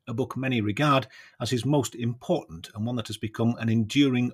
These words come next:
ode to fairness. The impact of the sentiment and observations contained in the original essays Ruskin wrote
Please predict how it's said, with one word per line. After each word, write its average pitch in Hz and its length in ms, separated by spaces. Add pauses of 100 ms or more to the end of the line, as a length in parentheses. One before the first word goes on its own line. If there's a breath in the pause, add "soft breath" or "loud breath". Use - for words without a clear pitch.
ode 113 460
to 110 100
fairness. 104 680 (1000 loud breath)
The - 160
impact 202 480
of 117 120
the 117 80
sentiment 170 680
and 110 140
observations 131 680
contained 156 540
in 156 80
the 131 140
original 131 360
essays 117 400
Ruskin 113 380
wrote 120 300